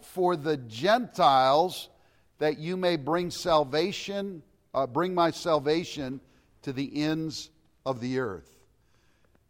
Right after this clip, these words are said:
This is an example of a prophecy now seven hundred years in the making, as opposed to just a few years.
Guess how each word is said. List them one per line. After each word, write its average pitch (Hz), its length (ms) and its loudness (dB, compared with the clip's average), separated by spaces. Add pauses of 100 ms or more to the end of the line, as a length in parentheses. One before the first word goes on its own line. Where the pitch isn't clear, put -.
(240)
This - 220 -8
is 147 160 -6
an 156 100 -2
example 139 640 -4
of 127 100 0
a 123 60 -6
prophecy 143 720 -2
now 147 500 4
seven 156 460 -2
hundred 208 480 0
years 139 360 -2
in 131 140 -6
the 123 60 -6
making, 123 580 -8 (380)
as 131 180 -6
opposed 143 440 -6
to 135 100 -12
just 120 300 -12
a 127 40 -10
few 151 240 -12
years. 143 640 -6